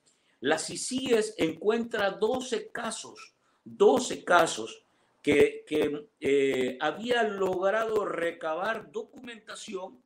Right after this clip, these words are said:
y elementos probatorios que mostraban hechos de corrupción durante el ejercicio de la pandemia.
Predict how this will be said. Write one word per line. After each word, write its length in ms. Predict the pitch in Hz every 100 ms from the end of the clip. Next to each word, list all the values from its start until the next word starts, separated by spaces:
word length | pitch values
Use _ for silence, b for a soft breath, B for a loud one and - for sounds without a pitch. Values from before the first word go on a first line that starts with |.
| b b b
y 140 | 156
elementos 640 | 160 139 131 208 220 190 -
probatorios 840 | 226 240 226 190 247 226 185 180 - _ b b
que 140 | 165
mostraban 840 | 156 156 - 190 196 214 220 220 233 _ _ _
hechos 380 | 208 214 214 208
de 160 | 180
corrupción 640 | - 160 151 143 - 240 262
durante 640 | 202 165 151 - 180 -
el 140 | 165 160
ejercicio 720 | 156 147 143 - - - 185
de 80 | 147
la 220 | 131 -
pandemia. 540 | 127 117 127 117 101